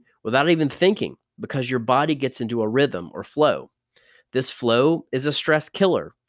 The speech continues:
that again can last throughout the day. As we've discussed at length before, when you avoid stress, you improve both your emotional and physical health. And as a reminder,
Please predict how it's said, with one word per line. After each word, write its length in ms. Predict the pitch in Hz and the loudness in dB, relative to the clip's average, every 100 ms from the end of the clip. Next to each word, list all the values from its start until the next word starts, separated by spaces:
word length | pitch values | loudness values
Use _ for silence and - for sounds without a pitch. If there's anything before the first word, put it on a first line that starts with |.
| _ _ - | _ _ -6
that 100 | 123 | -6
again 340 | 123 131 139 | 0 0 2
can 240 | 147 160 123 | 0 0 0
last 480 | 104 107 123 - _ _ | 0 -2 -4 -10 _ _
throughout 380 | 135 110 95 - | -2 -2 -2 -4
the 80 | 123 | -2
day. 340 | 147 120 - _ _ _ _ _ _ _ _ _ _ - | 0 -2 -6 _ _ _ _ _ _ _ _ _ _ -4
As 200 | 135 147 | -2 2
we've 220 | 156 151 | 0 0
discussed 440 | 127 - 196 202 | -4 -2 -2 -2
at 80 | 160 | -2
length 260 | 131 127 - | -2 -4 -8
before, 520 | 107 147 117 90 - _ _ - _ | -6 -2 0 -2 -8 _ _ -20 _
when 160 | 127 135 | 2 6
you 140 | 151 | 6
avoid 380 | 147 151 170 165 | 6 4 2 2
stress, 540 | - 156 123 - - - _ _ _ 135 | 0 0 0 -2 -8 -12 _ _ _ 0
you 180 | 147 | 4
improve 580 | 170 175 139 110 120 - | 4 2 0 0 -2 -4
both 280 | 123 117 120 | -2 -2 -2
your 160 | 120 87 | -4 -2
emotional 680 | 117 120 131 - 139 135 - | 0 0 0 0 0 0 -4
and 120 | 120 | -4
physical 400 | 160 151 143 120 | -2 -2 -4 -8
health. 360 | 113 101 69 _ _ _ _ _ - | -4 -4 -4 _ _ _ _ _ -12
And 120 | 95 | -4
as 180 | 95 165 | -2 2
a 60 | |
reminder, 600 | 190 156 98 98 101 120 | 4 4 2 0 -4 -4